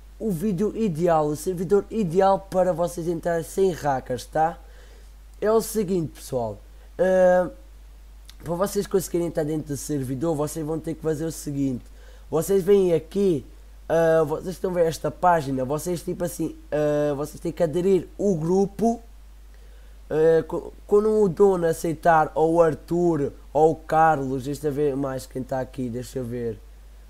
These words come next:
Eh, é, o Arthur e o Carlos. São desses dois assim aceitados, deixa eu ver aqui membros. Membros, membros, membros. Tenho aqui um, vários amigos que já curtiram, vários amigos mesmo.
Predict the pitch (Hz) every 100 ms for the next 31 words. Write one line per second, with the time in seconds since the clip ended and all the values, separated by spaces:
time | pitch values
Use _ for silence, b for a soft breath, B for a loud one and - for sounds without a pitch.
0 | - - 135 - 175 160 170 170 202 196
1 | 190 - 180 170 151 131 127 - - -
2 | 214 214 214 - 196 190 165 170 175 165
3 | 160 147 151 135 170 147 147 143 147 139
4 | 131 113 107 104 - - - - - -
5 | - - - - - - - - 139 135
6 | 120 113 - 135 131 120 110 127 123 113
7 | - 160 156 190 185 180 156 - 120 117
8 | 160 180 190 160 156 156 156 160 156 -
9 | 131 139 - 131 120 135 123 117 135 143
10 | 131 135 131 123 113 113 117